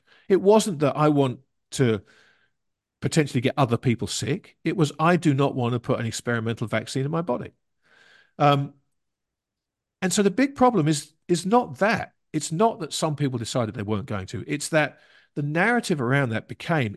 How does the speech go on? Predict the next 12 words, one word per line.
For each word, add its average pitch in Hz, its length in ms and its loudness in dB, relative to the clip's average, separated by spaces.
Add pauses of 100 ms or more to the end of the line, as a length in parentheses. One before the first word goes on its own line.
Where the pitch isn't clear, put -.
"If 233 240 -4
you 254 120 2
don't 190 360 0
do 110 180 -2
that, - 320 -10 (300)
you 175 240 4
are 180 80 6
a 156 60 4
bad 147 340 4
member 127 240 0
of 117 80 0
society. 104 520 -4